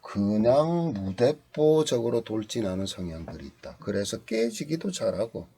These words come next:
엎어지기도 잘하고. 원인은 뭐냐? 준비가 덜 돼서. 예. 그래서 항상 준비되어서 사회로 나가야 되는 그런 것을 늘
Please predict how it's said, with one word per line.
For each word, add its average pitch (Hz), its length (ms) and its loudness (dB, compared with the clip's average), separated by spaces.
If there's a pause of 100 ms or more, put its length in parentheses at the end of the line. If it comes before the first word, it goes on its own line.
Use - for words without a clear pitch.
(120)
엎어지기도 170 800 0
잘하고. 92 520 -6 (640)
원인은 180 440 6
뭐냐? 107 380 2 (180)
준비가 214 520 4
덜 180 220 -2
돼서. - 400 -6 (1160)
예. - 120 -8 (360)
그래서 143 300 6
항상 208 680 6 (400)
준비되어서 185 1500 6 (320)
사회로 127 680 2
나가야 95 460 4
되는 101 420 -2 (380)
그런 110 500 -2
것을 131 600 -4 (260)
늘 143 580 2